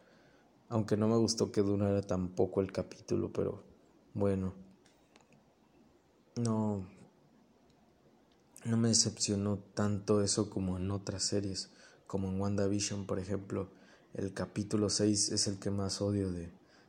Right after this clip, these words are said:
de toda la serie, por lo corto que es y por que no pasa nada realmente. O sea, fuera lo, de lo del comercial, que aún así todavía no se entiende qué, qué rayos quería decir,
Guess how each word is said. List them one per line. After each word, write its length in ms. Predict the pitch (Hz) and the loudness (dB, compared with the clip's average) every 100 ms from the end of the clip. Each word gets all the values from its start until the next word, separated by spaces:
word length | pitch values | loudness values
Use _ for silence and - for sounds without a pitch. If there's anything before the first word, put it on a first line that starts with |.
| - | -14
de 140 | - 92 | -6 -4
toda 340 | 104 104 104 | 2 2 4
la 140 | 95 92 | 2 0
serie, 500 | - 98 101 110 - - - - - - | 0 0 0 -4 -8 -18 -20 -20 -20 -4
por 220 | 104 98 | -2 0
lo 140 | 98 | -2
corto 400 | - 113 113 104 | 2 2 4 0
que 180 | - 98 | 2 2
es 160 | 101 107 | 2 0
y 100 | 98 | -2
por 400 | 98 - 95 92 101 95 - | -6 -4 -4 -4 -10 -14 -14
que 120 | - 98 | -6 -2
no 240 | 101 98 - - | -2 -2 -4 0
pasa 320 | 101 - 95 | 2 2 0
nada 420 | 95 95 101 95 | -2 2 4 2
realmente. 840 | 92 92 92 95 98 98 127 - - - - - - - - - - - - - _ - - - | 2 2 2 0 -4 -2 -4 -4 -8 -20 -20 -20 -20 -20 -20 -20 -20 -20 -20 -20 _ -20 -16 -6
O 60 | |
sea, 140 | - 101 | -4 -2
fuera 300 | - 113 110 | 4 6 6
lo, 200 | 104 98 | 4 2
de 240 | 104 98 | 2 4
lo 180 | 101 98 | 4 4
del 240 | 92 92 | 4 2
comercial, 720 | - 104 101 95 - 107 107 | 0 0 0 2 6 6 4
que 180 | - 101 | 2 0
aún 300 | 95 104 107 | 2 2 2
así 240 | 101 - 101 | 4 2 2
todavía 360 | 110 107 107 | 4 6 6
no 100 | 110 | 4
se 80 | 107 | 4
entiende 640 | 98 95 110 104 104 98 - | 4 2 2 4 2 0 -4
qué, 200 | - 98 - - - - | -8 -8 -10 -20 -20 -8
qué 180 | - 101 | 0 2
rayos 380 | 98 101 104 101 | 6 6 4 2
quería 280 | 104 101 | 2 4
decir, 400 | 101 95 113 117 | 4 4 2 0